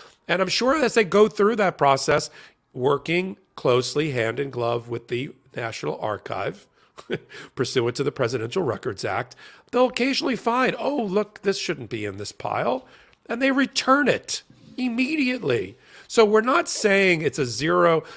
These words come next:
it's a, it's a tripwire, and that, and, "Oop, you got it, mens rea,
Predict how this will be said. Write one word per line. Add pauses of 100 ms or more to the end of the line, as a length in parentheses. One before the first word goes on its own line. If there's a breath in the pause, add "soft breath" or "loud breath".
(100 loud breath)
it's
a,
it's
a
tripwire, (300 loud breath)
and
that,
and,
"Oop,
you
got
it, (240)
mens
rea,